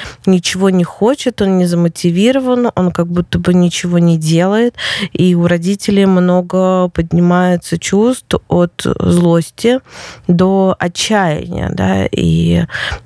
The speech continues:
э, такой крик души, да, что я столько для него делаю, я столько вкладываю,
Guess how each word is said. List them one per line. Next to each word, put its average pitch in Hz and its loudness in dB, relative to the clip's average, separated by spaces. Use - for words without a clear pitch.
э, 175 2
такой 175 0
крик 196 -2
души, 233 0
да, 208 0
что - -4
я 170 0
столько 185 -2
для 185 4
него 170 2
делаю, 214 0
я 196 2
столько 170 -2
вкладываю, 202 0